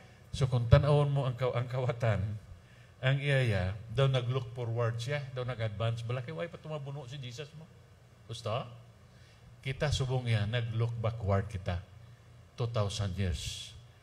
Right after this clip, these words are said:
ago, nabuno na si Jesus Christ. Amen.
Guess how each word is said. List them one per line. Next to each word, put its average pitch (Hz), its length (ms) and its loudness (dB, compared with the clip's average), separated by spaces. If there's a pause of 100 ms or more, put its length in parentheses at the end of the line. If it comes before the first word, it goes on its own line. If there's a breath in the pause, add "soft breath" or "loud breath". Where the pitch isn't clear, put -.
(140)
ago, 90 240 0 (160)
nabuno 92 480 2
na 90 140 -4
si - 100 -8
Jesus 90 380 -10
Christ. - 500 -18 (1120)
Amen. 104 320 -4